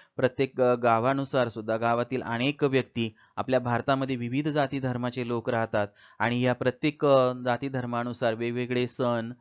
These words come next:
अ, साजरे केले जातात. त्यांच्या संस्कृती आपल्याला त्या ठिकाणी पाहायला मिळतात. एकमेकांना, एकमेकांच्या सणांना सर्व लोक, अ, त्या ठिकाणी बोलवत असतात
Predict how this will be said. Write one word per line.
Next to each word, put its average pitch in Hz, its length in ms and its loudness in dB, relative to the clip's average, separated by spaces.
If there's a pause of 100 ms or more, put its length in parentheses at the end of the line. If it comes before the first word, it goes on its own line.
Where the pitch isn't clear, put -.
(280)
अ, 120 180 0
साजरे 117 360 -2
केले 120 240 -2
जातात. 110 420 -2
त्यांच्या 113 340 -2
संस्कृती 123 600 -4
आपल्याला 113 340 -2
त्या 117 180 -4
ठिकाणी 113 360 -6
पाहायला 110 340 -2
मिळतात. 110 340 -4 (380)
एकमेकांना, 123 580 0
एकमेकांच्या 120 520 -4
सणांना 127 480 -2
सर्व 131 400 -2
लोक, 120 320 -4
अ, 107 120 -2
त्या 117 100 0
ठिकाणी 117 360 -6
बोलवत 113 480 -2 (160)
असतात 110 400 -2